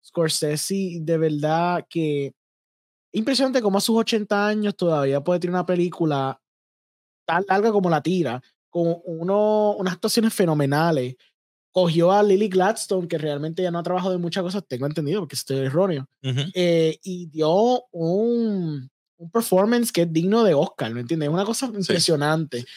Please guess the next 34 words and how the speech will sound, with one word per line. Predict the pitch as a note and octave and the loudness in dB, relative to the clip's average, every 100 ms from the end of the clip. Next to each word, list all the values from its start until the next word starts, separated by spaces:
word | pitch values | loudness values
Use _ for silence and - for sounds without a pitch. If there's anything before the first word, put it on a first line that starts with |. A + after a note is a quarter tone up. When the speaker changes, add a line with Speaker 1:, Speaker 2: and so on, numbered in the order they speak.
| - | -10
Speaker 2:
Trabajó. | - G#2 - A2+ G#2+ _ - _ - | -2 0 0 -2 -4 _ -20 _ -6
Mira, | G2 - - | -6 -6 -10
te | - | -6
voy | G#2+ | 0
a | A#2+ | 2
Speaker 1:
Sí. | |
Speaker 2:
decir, | B2+ - | 2 0
a | A2 | -2
mí | A2 | -2
me | A#2 | -4
sorprendió | - B2 B2 A#2 G#2 G#2 | -2 -2 -2 -2 -2 -2
porque, | F#2 A2+ - F2+ E2 - - _ _ _ _ _ _ _ _ _ _ _ - | -4 -10 -8 -10 -10 -16 -20 _ _ _ _ _ _ _ _ _ _ _ -2
porque | B2 - A#2 | -2 0 0
yo | A2 | 2
no | A2+ | 2
la | C3 B2+ | 2 2
he | |
visto | C3 B2+ C#3 B2+ - - _ _ - | 0 -2 0 0 0 -10 _ _ -4
en | E3+ | -2
Speaker 1:
Ujú. | D#3+ | 0
Speaker 2:
más | A#2 | 0
ningún | B2 B2+ B2+ B2+ | -2 0 0 2
otras, | B2 B2 A2+ A2+ A2+ G#2+ G#2 - - - _ _ _ | 2 2 2 2 2 2 0 -2 -4 -8 _ _ _
Speaker 1:
Ujú. | E3 D#3+ D#3+ | -8 -6 -2
Speaker 2:
eh, | A2+ G#2+ F2+ E2+ E2+ D2+ | -2 -2 -2 -4 -6 -6
¿verdad? | F#2 G2 A#2+ D3+ A2+ G2+ A2 A#2 _ _ _ | -4 0 0 2 2 0 -2 -6 _ _ _
Como | - A#2+ A2+ | -8 -4 2
tú | B2 | 2
dices, | C3+ B2+ - | 2 2 2
serie | A2 B2+ | 2 2
o | C3 | 0
película. | - B2+ F#3+ C#3+ C#3 | 0 -2 -2 -2 0
Speaker 1:
Sí, | C3 | -2
sí. | - | -4